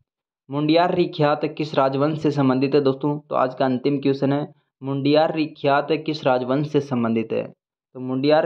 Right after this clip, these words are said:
ख्यात की बात करें दोस्तों, कौन सी क्या, मतलब कि राजवंश से संबंधित है?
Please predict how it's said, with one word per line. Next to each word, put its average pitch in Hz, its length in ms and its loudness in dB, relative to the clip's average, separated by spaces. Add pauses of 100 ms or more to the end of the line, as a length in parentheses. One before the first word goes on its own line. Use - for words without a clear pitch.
(120)
ख्यात 139 400 -2
की 143 60 0
बात 123 260 2
करें 143 120 0
दोस्तों, 135 240 0
कौन 131 260 0
सी 135 140 -6
क्या, 123 360 -2
मतलब 123 300 2
कि 131 180 2
राजवंश 131 540 2
से 135 100 0
संबंधित 123 400 -2
है? 170 200 -2